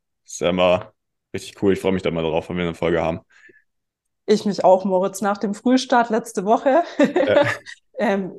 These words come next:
Speaker 2: an unsere Hörer, wir haben praktisch beim Termin, ähm, ne, ein kleines Missverständnis gehabt, aber heute klappt's und ich freue mich auch sehr. Und Moritz, um gleich mit der Tür ins Haus zu fallen, ich habe heute auch ein sehr konkretes Anliegen an dich.
Speaker 1: Ja.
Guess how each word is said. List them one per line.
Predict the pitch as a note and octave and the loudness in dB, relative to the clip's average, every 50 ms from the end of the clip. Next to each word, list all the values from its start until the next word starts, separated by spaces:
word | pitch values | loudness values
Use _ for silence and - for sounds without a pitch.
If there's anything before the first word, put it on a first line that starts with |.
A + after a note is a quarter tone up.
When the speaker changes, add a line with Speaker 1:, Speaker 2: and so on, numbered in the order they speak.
| - - | -8 -4
Speaker 2:
an | G#3 G#3 F#3+ G3+ F3+ | -2 -2 -2 -2 -2
unsere | - G#3 G#3 G3+ - F#3 F3+ | 0 -2 -2 -2 -2 -4 0
Hörer, | F#3+ G3 G#3 G#3+ G#3+ F#3+ | 2 2 2 2 0 -2
wir | F#3 G3+ | -2 -2
haben | G3 G3 G#3 G3 F3+ F#3+ | -2 -2 -2 -4 -6 -8
praktisch | - - G3+ G3+ - A3+ G#3+ - | -6 -4 -4 -2 -2 -4 -4 0
beim | - F#3+ F3+ G3+ | 2 2 2 2
Termin, | F#3+ G#3+ F#3+ G#3 G#3 G3 G3 F#3+ F3+ - - | 0 0 0 0 0 0 -2 -4 -6 -8 -4
ähm, | - F#3 F3+ F3 F3+ F3 - - - | -2 0 0 0 -2 -4 -8 -10 -10
ne, | - F#3 F3+ F3+ F3 | -6 -4 -4 -4 -4
ein | F3+ F3 G#3+ | -4 -8 -8
kleines | G#3 - G3+ F#3 G3+ G#3 - | -4 -4 -2 -2 -2 -2 -2
Missverständnis | G#3 G#3+ G#3 - G#3+ G#3+ - F#3 F#3 F#3+ F#3 F#3 | -2 -2 -2 -2 -4 -4 -2 -4 -2 -4 -6 -6
gehabt, | - F#3 F#3 F#3 F3 | -6 -6 -4 -4 -4
aber | E3+ F3 F3+ | -4 -2 0
heute | G3 F#3+ F#3 F#3+ F3+ | -2 -2 -2 -4 -8
klappt's | - - G3+ A3 - - - - | -6 -4 -4 -4 -4 -4 -10 -10
und | G3 | -10
ich | F#3+ F#3+ - | -10 -10 -6
freue | - F#3 F3+ | -4 -4 -2
mich | F#3 F#3 F3+ - | -4 -6 -6 -6
auch | D#3+ F3+ F#3+ | -8 -6 -6
sehr. | F#3+ - - E3+ F3 F3+ G3 F#3+ F#3 - _ _ _ _ _ - _ - | -8 -8 -8 -8 -6 -6 -8 -10 -16 -20 _ _ _ _ _ -20 _ -6
Und | - G3+ G3 | -4 -2 0
Moritz, | F#3+ F#3+ G3+ G#3 A3 G#3+ G#3+ - | 0 2 0 0 0 -2 -4 -4
um | - G#3+ G3+ G3+ | -6 -4 -4 -2
gleich | G3 G#3 G3+ G3+ - | -2 -2 -2 -2 -4
mit | G3+ F#3+ | -4 -4
der | G3+ F#3+ | -4 -4
Tür | F#3+ - G#3+ G3+ | -4 -4 -4 -4
ins | G3+ G3+ - | -4 -4 0
Haus | G3+ G3 F#3+ F#3+ - | 0 0 0 0 -4
zu | - G#3 | -8 -10
fallen, | - - F#3+ F#3 G3 G3 - | -6 -4 -4 -2 -4 -4 -6
ich | - - | -10 -8
habe | A3 G#3 - G3+ | -8 -6 -6 -4
heute | F3+ - | -2 -2
auch | F3+ F3+ | -2 -2
ein | G#3 G#3 | -4 -4
sehr | - G#3 F#3+ | -2 -4 -4
konkretes | - - G3+ G3 - G3+ F3+ G3 - - | -4 -6 -10 -6 -6 -6 -6 -4 -4 -4
Anliegen | F#3 F#3 F#3 F#3 F#3 F3 F3+ E3 - | -4 -4 -2 -4 -4 -4 -6 -6 -6
an | - D#3+ D#3 | -6 -8 -6
dich. | - D#3 D#3 D#3+ D#3 - _ _ _ _ _ - | -6 -8 -8 -8 -12 -18 _ _ _ _ _ 0
Speaker 1:
Ja. | - - - | 0 0 0